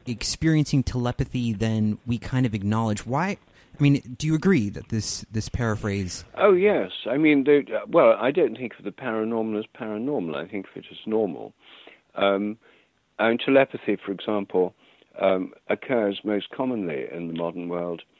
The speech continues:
Speaker 2: among humans in connection with telephone calls. People think of someone who then rings, and they say, "Oh, that's funny, I was just thinking about you." Or they know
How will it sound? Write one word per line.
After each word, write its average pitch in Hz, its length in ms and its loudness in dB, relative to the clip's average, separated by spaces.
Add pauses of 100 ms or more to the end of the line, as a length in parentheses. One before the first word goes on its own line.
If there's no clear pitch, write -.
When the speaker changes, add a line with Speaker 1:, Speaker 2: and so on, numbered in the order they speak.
(500)
Speaker 2:
among 90 280 -2
humans 87 520 -4 (160)
in 98 160 -4
connection 98 540 -6
with 95 160 -4
telephone 95 480 -4
calls. - 400 -6 (460)
People 98 340 -4
think 127 220 0
of 107 160 -8
someone 82 400 -6 (320)
who 98 180 -2
then 82 300 -6
rings, - 440 -4 (640)
and 95 380 0 (160)
they 98 220 2 (100)
say, 95 220 2
"Oh, 90 180 -2
that's 85 240 -8
funny, 85 180 -8
I 85 60 -6
was 92 100 -8
just - 240 -10
thinking 139 320 -4
about 73 400 -10
you." 62 160 -10 (480)
Or 117 480 6
they 110 160 2
know 107 440 4